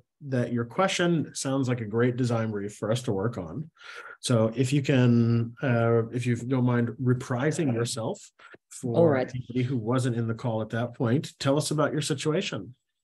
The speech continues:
Speaker 2: I work with a big, uh, governmental organization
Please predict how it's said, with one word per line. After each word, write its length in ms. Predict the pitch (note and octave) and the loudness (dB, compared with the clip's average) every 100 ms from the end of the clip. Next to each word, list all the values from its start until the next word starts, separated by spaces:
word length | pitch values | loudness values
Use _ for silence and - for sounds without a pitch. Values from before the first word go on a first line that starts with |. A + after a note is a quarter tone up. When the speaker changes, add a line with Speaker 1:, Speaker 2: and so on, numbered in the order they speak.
| _ | _
Speaker 2:
I 200 | - G3+ | 2 6
work 320 | A3 F#3+ F#3 F#3 - | 8 8 8 4 4
with 240 | E3+ D#3+ | 4 6
a 220 | D#3+ D#3 | 6 6
big, 460 | C#3+ C#3+ G3+ G3+ - - | 4 4 4 4 -12 -4
uh, 340 | D3+ D#3 D3+ | -2 0 0
governmental 800 | D3 E3 E3 D#3+ D3+ D#3 D#3 C#3 | 0 2 2 0 -2 -2 -4 -4
organization 920 | C#3+ C#3+ C#3+ C#3 D3 F#3 - A3 C4 | -4 -4 -4 0 2 2 2 0 0